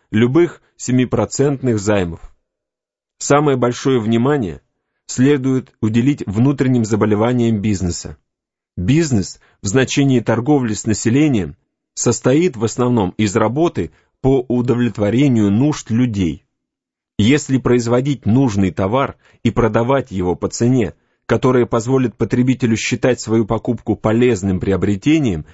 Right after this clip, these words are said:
а не тяжким бременем, тогда ваш бизнес продержится до тех пор, пока вообще будет существовать данная отрасль. Людям так же естественно покупать полезные вещи,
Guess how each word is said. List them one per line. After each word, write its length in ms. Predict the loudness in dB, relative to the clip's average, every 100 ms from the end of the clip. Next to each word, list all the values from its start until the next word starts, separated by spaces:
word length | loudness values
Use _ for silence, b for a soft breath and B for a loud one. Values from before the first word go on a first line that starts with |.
| b
а 120 | 0
не 160 | 2 2
тяжким 420 | 0 -2 -2 -2
бременем, 500 | 0 0 0 -4 -10 -14 _ _ _ _ _
тогда 280 | 0 2 2
ваш 220 | 2 0
бизнес 560 | -2 -2 0 -2 -6 -14 _
продержится 680 | -2 0 2 0 0 -6 -4
до 160 | -2 -2
тех 280 | -2 -4 -2
пор, 300 | -2 -2 -6 _ _ _ _
пока 300 | -2 2 0
вообще 480 | 2 -2 -2 -2 0
будет 320 | 0 -2 -4
существовать 800 | -6 -6 -6 -2 -2 0 0 0
данная 480 | 0 0 0 0 0
отрасль. 560 | -2 -2 -4 -12 -16 -20 _ _ _ _ _ _ 0
Людям 440 | 2 4 2 0
так 220 | -2 -2
же 120 | -2
естественно 760 | 0 -2 -2 -2 -2 -2 0 0
покупать 500 | 0 -4 -2 -2 -2
полезные 520 | -2 0 0 0 0
вещи, 480 | 2 0 -2 -10 -14